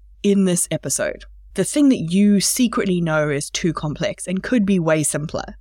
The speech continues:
that you want to investigate a little bit more. It doesn't mean you have to simplify it, but I also don't want you to kid yourself that the opportunity to simplify just doesn't exist in your business.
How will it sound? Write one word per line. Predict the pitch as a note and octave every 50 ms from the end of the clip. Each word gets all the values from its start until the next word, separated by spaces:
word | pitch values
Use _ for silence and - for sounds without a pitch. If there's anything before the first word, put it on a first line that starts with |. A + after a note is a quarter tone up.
| _ _ _ _ _ _ - -
that | - A#2
you | F3+ F#3 G3 G3 G3 F#3
want | E3+ F3+ E3+ E3+
to | E3
investigate | D#3+ D#3 D3 C#3+ B2+ C3+ - - C#3 B2+ C3+ G2+ F#2+ - -
a | D#3+
little | D3 C#3+ C#3 C3+ C3+
bit | C#3 B2 - -
more. | B2+ _ _ _ _ - - - - - - -
It | - E3+
doesn't | - F#3 F3 E3+ F3 E3+
mean | E3 E3 E3
you | D#3+ D#3
have | D3+ - - D#3 - _ - -
to | - B3
simplify | - - B3 B3 A#3+ - C4 - - B3 B3 B3+ C4+
it, | D4 - - - - - - - - _ _ - _ -
but | - F3
I | G3+ -
also | - G#3 G#3+ - - A#3+
don't | G#3 G3 F#3 E3
want | C#3+ E3+ E3+ -
you | D#3+
to | D3
kid | C#3 - - - - F3+ F3
yourself | D#3+ D3 - - G#2+ F#2+ F2+ - - - -
that | E3 D#3
the | - E3+ - -
opportunity | D#3+ D#3 - F3 - - - D#3+ E3+ E3+ E3+ F3 E3
to | D#3+
simplify | D3 - - F3+ D3+ - E3+ - - F#3 F#3+ G3+ G#3 G#3+ _ _ _ _ -
just | - E3+ - - -
doesn't | - D#3+ D#3+ F3 E3+ E3 D#3
exist | C#3+ D3+ D3 C#3+ C3+ C#3+ - - -
in | D3 D3+
your | C#3+ C#3 C#3 B2+ C3
business. | C#3 - C#3 - - - - - - - -